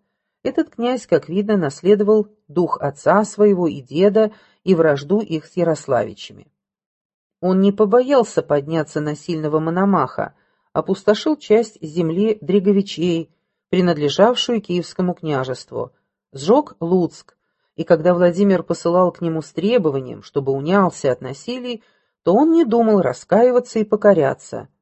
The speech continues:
но отвечал укоризнами. Тогда Владимир в одна тысяча сто шестнадцатом году, надеясь на Бога и на правду,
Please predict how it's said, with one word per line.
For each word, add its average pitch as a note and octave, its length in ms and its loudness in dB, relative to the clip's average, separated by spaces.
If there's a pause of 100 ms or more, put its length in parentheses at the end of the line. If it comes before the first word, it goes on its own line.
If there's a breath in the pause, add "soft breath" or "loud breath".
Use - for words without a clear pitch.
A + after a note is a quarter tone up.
но F3+ 200 2
отвечал D3 580 -4
укоризнами. A#2+ 800 -8 (540)
Тогда C#3 280 -2
Владимир C3+ 600 -2 (400)
в - 60 -2
одна G#3+ 180 0
тысяча D4+ 380 0
сто A3 220 -2
шестнадцатом E3 760 -2
году, D#3+ 460 0
надеясь E3 560 -2
на C#3 140 -6
Бога F3 380 2
и D3+ 80 0
на B2 140 -6
правду, G#3+ 600 2